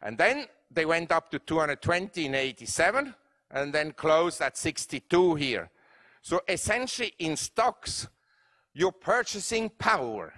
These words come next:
was more or less maintained. You didn't lose, you didn't really make any money, but you didn't lose any money. Cash holders, of course, they got slaughtered, and bond holders in local currencies also, because the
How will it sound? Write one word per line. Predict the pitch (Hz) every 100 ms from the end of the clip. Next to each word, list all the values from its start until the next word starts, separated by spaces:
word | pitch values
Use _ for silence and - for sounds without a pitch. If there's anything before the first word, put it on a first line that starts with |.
| - _ -
was | 135 175 131
more | 143 180 196 165
or | 147
less | 165 160 -
maintained. | 135 131 135 - 220 226 147
You | 131
didn't | 135 135 143 120
lose, | 156 254 247
you | 143 135
didn't | 165 151
really | 139 151 123
make | 104 123 240 -
any | 220 214
money, | 170 156 190 _ _ _ _ -
but | 139 156 -
you | 151
didn't | 156 156 131
lose | 127 208 226 208
any | 180 175
money. | 143 98 80 76 _ _ _ _ _ _ _ - - -
Cash | 170 247 277 -
holders, | 180 151 131 143
of | 143 -
course, | 185 190
they | 151
got | 139 -
slaughtered, | - 139 196 - 208 -
and | 147 135
bond | 151 170 202
holders | 175 196 175 147
in | 139 131
local | 143 147 135
currencies | - 135 131 123 131
also, | 220 202
because | 165 139 135
the | - 135